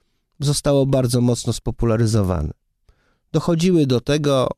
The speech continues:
rdzennie polskie nazwy towarów. Czapka Maciejówka,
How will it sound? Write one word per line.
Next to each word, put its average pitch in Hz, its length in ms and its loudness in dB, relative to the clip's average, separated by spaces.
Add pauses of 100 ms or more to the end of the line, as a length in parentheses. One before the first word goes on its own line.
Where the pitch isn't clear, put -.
(1000)
rdzennie 160 580 2
polskie 156 440 -2
nazwy 117 560 0 (280)
towarów. 101 460 -4 (340)
Czapka 151 380 -2
Maciejówka, 113 880 -2